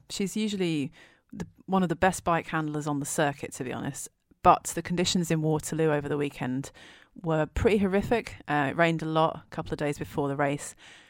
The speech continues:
And so they had obviously lots of mud and slippery conditions, which is very early actually in the season for those conditions. Normally we don't see that till sort of later on in the autumn or the winter.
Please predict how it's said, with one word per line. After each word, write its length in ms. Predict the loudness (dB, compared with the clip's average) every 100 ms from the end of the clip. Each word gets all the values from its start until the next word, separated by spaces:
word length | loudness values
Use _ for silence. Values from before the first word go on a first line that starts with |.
| _
And 140 | -8 -6
so 460 | -2 0 0 -2 -6 -20 _ 2
they 120 | 2
had 220 | 4 0
obviously 320 | -2 -10 -10 -8
lots 200 | -6 0
of 60 |
mud 180 | 2 4
and 120 | 2
slippery 320 | -4 -6 -6
conditions, 440 | -6 -6 -2 -2 0
which 340 | -2 -2 -12 -14 -20 -8 2
is 140 | 4
very 200 | 8 8
early 380 | 10 8 6 0 0
actually 300 | 0 0 0
in 40 |
the 60 | 0
season 600 | 0 0 0 -2 -4 -8 _
for 560 | -18 0 4 6 4 2
those 300 | 2 2 0
conditions. 420 | -2 0 0 2
Normally 280 | 4 4 0
we 100 | 0
don't 180 | -2
see 160 | -2 -2
that 140 | -2
till 140 | -4 -8
sort 180 | -6 -8
of 120 | -6
later 380 | -6 -6 -6 -4
on 100 | -4
in 100 | -4
the 100 | -4
autumn 280 | -6 -8
or 60 | -10
the 80 | -8
winter. 440 | -8 -8 -8 -10